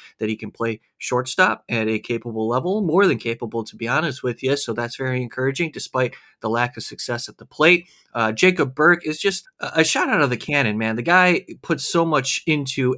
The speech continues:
everything that he does, and I love wa-, he's a spark plug. Love watching him on the field. He's putting the ball in play, and he's playing a good outfield as well. And related to Jake Eder, have to mention this whenever he's brought up. There's context behind his twenty twenty-three season.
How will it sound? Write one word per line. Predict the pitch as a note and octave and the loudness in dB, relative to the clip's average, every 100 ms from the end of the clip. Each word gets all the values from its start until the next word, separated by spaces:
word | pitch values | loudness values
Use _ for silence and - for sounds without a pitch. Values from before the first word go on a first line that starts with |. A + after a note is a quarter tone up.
| - | 0
everything | D3+ C#3 C#3+ C#3 C3 - B2+ B2+ | 0 2 2 0 0 -4 -4 -2
that | A#2 A#2 | -2 -4
he | A#2+ | -6
does, | A2 G#2+ G#2 A2 | -2 -2 -2 -4
and | A2+ | -4
I | |
love | A2+ A#2+ A#2 | 0 0 0
wa-, | A#2 | -4
he's | C3+ D#3 | -4 -4
a | C3+ | -4
spark | - - - | 0 0 -2
plug. | G#2+ - - - _ - | -8 -12 -16 -20 _ -2
Love | C3 E3 D3 | 4 4 6
watching | D3 C#3 C#3 A#2+ | 4 4 0 -4
him | |
on | A#2+ | -4
the | A2+ | -6
field. | - A#2+ A#2 A2 | -4 -2 -2 -4
He's | A2 - | -12 -10
putting | - - | -10 -6
the | |
ball | A#2+ B2+ B2 | 0 2 2
in | A#2 | 0
play, | - A#2+ A#2+ | 0 0 0
and | C3 B2+ | 0 0
he's | B2 - | -2 -4
playing | B2+ A#2+ A#2 - - - | -4 -2 -2 -8 -20 -10
a | G#2+ | -4
good | B2+ A#2 | 2 4
outfield | G#2+ G#2 - G#2+ G#2 - | 4 2 -2 -2 -2 -8
as | C3 | 0
well. | D#3+ D#3 D3 - - _ | 4 4 2 -6 -20 _
And | C#3+ D3+ | 2 6
related | F#3 G3+ F3 | 8 6 4
to | D#3 | 0
Jake | D3+ C#3+ C3 | 2 2 2
Eder, | C3 G2+ - _ | -2 -2 -6 _
have | - D#3+ - | -2 0 0
to | - | -2
mention | D3 C3+ D3 C3+ | -2 -2 -2 -4
this | B2+ | -4
whenever | G#2+ A2 C#3 E3+ | -4 -4 -2 -2
he's | D3+ | -2
brought | B2+ A#2 G#2+ | -2 0 2
up. | G#2 F#2+ _ _ - | 0 -4 _ _ -10
There's | G#2+ - | -8 -8
context | - D#3+ F3 F3+ D#3+ - | -4 -2 -2 -2 -4 -6
behind | B2+ C3 C3+ C3+ | -6 -2 -2 -2
his | A2+ | -6
twenty | - A#2 A2+ | -8 -8 -8
twenty-three | A#2 G#2+ - G#2+ | -8 -8 -8 -10
season. | - C3+ C#3 D#3 | -6 -4 -2 -4